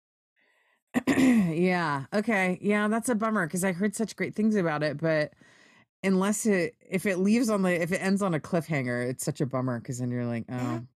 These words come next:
Speaker 2: I don't wanna do that to myself. And there's
Speaker 1: Yeah,
Speaker 2: so
Speaker 1: me
Speaker 2: many
Speaker 1: neither.
Speaker 2: other shows, you know, that's, yeah, that's the risk. It's the risk you take.
Speaker 1: It's the risk we
Speaker 2: Um,
Speaker 1: take. What about
Speaker 2: so
Speaker 1: movies?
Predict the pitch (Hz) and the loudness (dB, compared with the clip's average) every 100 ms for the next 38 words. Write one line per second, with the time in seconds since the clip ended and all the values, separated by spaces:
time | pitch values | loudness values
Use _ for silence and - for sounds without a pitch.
0 | - 277 285 277 247 285 277 - 196 175 | -10 -6 -6 -6 -6 -6 -6 -6 -4 -2
1 | 165 139 143 - 196 208 139 131 131 127 | -2 -6 -10 -8 -6 -2 0 0 0 0
2 | 226 226 226 226 269 233 196 190 - _ | 0 -2 -4 -4 -4 -2 -4 -6 -8 _
3 | _ _ _ - 220 180 180 214 220 196 | _ _ _ -4 0 2 2 0 -2 -2
4 | 208 - - - - _ _ 202 208 147 | -2 -4 -8 -8 -12 _ _ -8 -6 -6
5 | - 170 - 143 139 165 - - _ _ | -6 -8 -6 -4 -4 -4 -6 -10 _ _
6 | - - 180 - - - _ - 120 127 | -14 -12 -12 -12 -12 -16 _ -10 -8 -8
7 | - _ _ _ _ - - 202 190 185 | -12 _ _ _ _ -16 2 6 8 8
8 | 175 165 170 143 - - _ _ _ 170 | 6 4 2 0 -2 -14 _ _ _ 0
9 | 214 247 208 220 156 - | 2 6 6 6 2 0